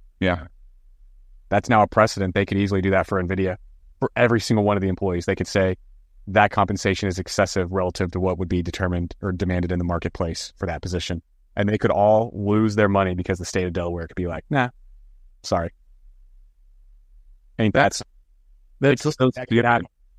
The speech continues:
Speaker 2: That could happen. It probably will happen with the C E O, but it could happen with all of them. Every single one of them, they could take it away.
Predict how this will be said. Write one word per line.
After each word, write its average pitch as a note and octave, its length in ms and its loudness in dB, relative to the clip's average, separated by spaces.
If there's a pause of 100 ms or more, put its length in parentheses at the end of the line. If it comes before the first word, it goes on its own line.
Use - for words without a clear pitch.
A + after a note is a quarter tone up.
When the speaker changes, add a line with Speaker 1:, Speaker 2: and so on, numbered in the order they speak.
(120)
Speaker 2:
That B2 140 0
could B2+ 160 2
happen. G#2 340 0 (560)
It B2 100 -2
probably D#3+ 280 4
will A2+ 240 2
happen C#3 320 0
with A2+ 100 -2
the - 80 -10
C G#2 320 -2
E G2+ 60 0
O, A#2+ 220 -2 (600)
but G#2+ 100 0
it A#2 60 0
could C3 120 2
happen G#2 200 2
with F#2+ 100 -2
all G2 140 2
of F#2 80 -2
them. E2+ 100 -12 (240)
Every A#2+ 220 2
single A#2+ 240 2
one A2 100 4
of G#2+ 60 0
them, G2 120 -4
they F#2+ 100 0
could F#2 120 -8
take F#2+ 160 -2
it F#2 60 -2
away. F#2 260 -4